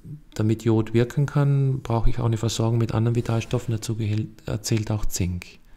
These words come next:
Dann sagt er, er unterscheidet von vers-,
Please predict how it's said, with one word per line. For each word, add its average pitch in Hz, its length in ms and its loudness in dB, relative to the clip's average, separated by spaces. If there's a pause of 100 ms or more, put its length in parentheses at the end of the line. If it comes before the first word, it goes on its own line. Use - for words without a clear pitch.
(760)
Dann 110 180 2
sagt 120 340 0
er, 127 400 2 (1400)
er 107 140 2 (520)
unterscheidet 117 460 2
von 113 120 -2
vers-, - 260 -6